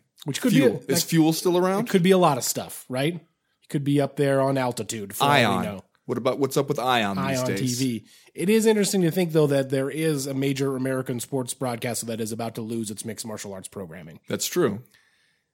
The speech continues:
Speaker 1: Secondly, since I've already started to be able to taste the savings of moving my cable package down so that all I have to get is E S P N, it would be a very M M A move for one F C to swoop in and suddenly show up on Fox Sports One.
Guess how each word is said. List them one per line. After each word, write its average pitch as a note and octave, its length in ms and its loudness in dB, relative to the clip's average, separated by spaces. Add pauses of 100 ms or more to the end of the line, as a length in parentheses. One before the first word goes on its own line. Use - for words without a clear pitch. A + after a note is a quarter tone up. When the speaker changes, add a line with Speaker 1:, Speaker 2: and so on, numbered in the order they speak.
Speaker 1:
Secondly, G3 600 2
since D#3+ 220 2
I've C#3+ 160 2
already F#3 380 2
started D#3+ 360 2
to D3 60 -2
be C#3 200 0
able C#3+ 140 2
to B2+ 120 -4
taste - 580 -4
the C3 80 0
savings D3+ 640 0 (920)
of B2+ 200 -2
moving C#3 260 2
my C3 120 0
cable C#3 260 0
package C#3 380 0
down C#3+ 260 0
so C#3 120 -4
that B2 100 -4
all A#2+ 160 -2
I B2 60 -2
have B2+ 120 -4
to B2+ 80 -6
get B2 140 -2
is A#2 140 -4
E B2 80 -4
S B2 100 -4
P B2 200 -4
N, C#3+ 300 -4 (840)
it A#2 40 -6
would A2+ 120 -6
be B2+ 80 -4
a A2+ 60 -4
very A#2+ 380 -4
M A#2 140 -4
M A2 120 -4
A A2 120 -4
move G2 500 -6 (140)
for - 180 -6
one A2 220 -6
F G#2 140 -10
C A2 200 -6
to F#2 100 -10
swoop D3+ 460 0
in C3+ 280 4
and A2 140 -6
suddenly A2+ 280 -4
show A2 240 -4
up G2+ 140 -8
on G2+ 100 -10
Fox G2+ 240 -12
Sports G2 300 -10
One. G2 260 -12